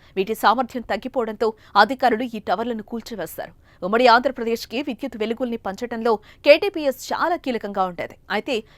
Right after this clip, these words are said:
ఇవి కాలం చెల్లడంతో కూల్చివేశారు. కూల్చివేత సమయంలో ప్లాంట్ నుంచి విద్యుత్ సరఫరా చేసే లైన్లన్నీ ఆపేశారు. ముందుగా ఏ స్టేషన్లో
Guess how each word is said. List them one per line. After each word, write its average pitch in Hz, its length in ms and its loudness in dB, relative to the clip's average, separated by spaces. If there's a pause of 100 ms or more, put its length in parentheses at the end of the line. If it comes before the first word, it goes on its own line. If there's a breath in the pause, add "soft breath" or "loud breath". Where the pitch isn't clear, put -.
(100)
ఇవి 190 140 -2
కాలం 240 340 4
చెల్లడంతో 226 540 -6
కూల్చివేశారు. 247 720 -6 (340 soft breath)
కూల్చివేత 302 540 0
సమయంలో 240 520 -4
ప్లాంట్ 269 460 2
నుంచి 240 340 -6 (220 soft breath)
విద్యుత్ 254 320 0
సరఫరా 247 340 0
చేసే 240 320 -6
లైన్లన్నీ 247 600 0
ఆపేశారు. - 840 -6
ముందుగా 262 460 8 (100)
ఏ 226 220 2
స్టేషన్లో 262 640 2